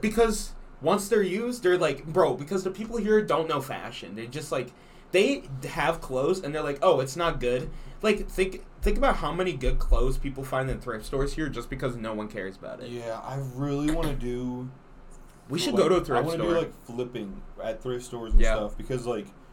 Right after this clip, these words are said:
Speaker 2: you can sell anything on eBay,
Speaker 1: True.
Speaker 2: bro.
Speaker 1: You can.
Speaker 2: And, like, I feel like there's just so much stuff that you can just, like, that's worth more money than they're selling at a thrift
Speaker 1: Absolute
Speaker 2: store.
Speaker 1: pawn it off.
Speaker 2: Yeah, bro. I learned that from, uh, fuck, I don't know his name. You know that one guy that's like,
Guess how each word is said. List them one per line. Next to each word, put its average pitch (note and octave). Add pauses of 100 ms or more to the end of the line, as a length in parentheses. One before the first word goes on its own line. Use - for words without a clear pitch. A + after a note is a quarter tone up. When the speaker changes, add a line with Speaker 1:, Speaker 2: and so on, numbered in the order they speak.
(120)
Speaker 2:
you D3
can E3
sell F#2+ (240)
anything C#3
on G2
eBay, G2
Speaker 1:
True. B2+
Speaker 2:
bro. G2 (240)
Speaker 1:
You A#2
can. C3
Speaker 2:
And, A#2+
like, G#2 (100)
I B2
feel C#3+
like C3
there's G#2
just G2
so A2+
much B2
stuff A2+ (480)
that G2
you G2+
can G2+
just, G2+
like, C2+ (320)
that's G#2
worth A#2
more A#2+
money A2
than G#2
they're G2
selling G2
at E2+
a -
thrift A#2
Speaker 1:
Absolute A2
Speaker 2:
store. G#2+
Speaker 1:
pawn A2
it G#2+
off. A2+ (500)
Speaker 2:
Yeah, G#2
bro. G2 (200)
I B2
learned B2
that A#2
from, B2+
uh, F2 (520)
fuck, C3
I B2
don't C3+
know B2+
his A2+
name. G2+ (440)
You C3
know D#3
that D#3
one B2+
guy C3+
that's C3
like, A2+